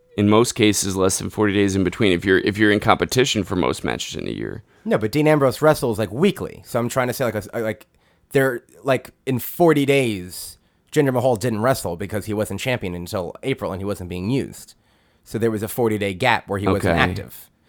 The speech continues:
Speaker 2: So Dean Ambrose held that record 'cause he wrestled, the most, uh, time he had in between was two weeks.
Speaker 1: Right.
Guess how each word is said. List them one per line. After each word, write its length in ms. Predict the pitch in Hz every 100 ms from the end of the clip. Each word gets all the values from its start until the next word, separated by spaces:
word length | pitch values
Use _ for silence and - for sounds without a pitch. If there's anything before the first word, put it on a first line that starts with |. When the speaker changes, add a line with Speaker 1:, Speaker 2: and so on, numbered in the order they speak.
| _ _ _
Speaker 2:
So 580 | - - 123 110 104 98
Dean 180 | 95 123
Ambrose 500 | 131 131 113 98 90
held 220 | 98 110 95
that 160 | 101
record 400 | 135 127 69 - _ _ -
'cause 140 | 98
he 140 | - 104
wrestled, 580 | 101 95 101 90 80 - _ _ -
the 80 |
most, 380 | 110 117 110 - _
uh, 320 | - 107 101 98
time 260 | - 110
he 80 | 110
had 120 | 107
in 80 | 101
between 340 | 98 - 117 98
was 140 | 87
two 140 | - 104
weeks. 420 | 101 - - - _ _ _ _ _ _ _ _ _
Speaker 1:
Right. 340 | 107 90 52